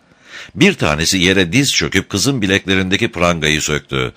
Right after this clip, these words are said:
Sonra onu ayak bileklerinden tutup patikanın dışına sürükledi.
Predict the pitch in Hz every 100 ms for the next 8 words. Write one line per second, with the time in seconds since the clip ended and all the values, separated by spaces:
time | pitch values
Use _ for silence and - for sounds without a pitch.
0 | - - - 147 151 117 131 110 127 98
1 | 85 82 78 78 82 82 85 104 - 101
2 | 135 98 104 92 85 80 87 80 73 69
3 | 71 65 64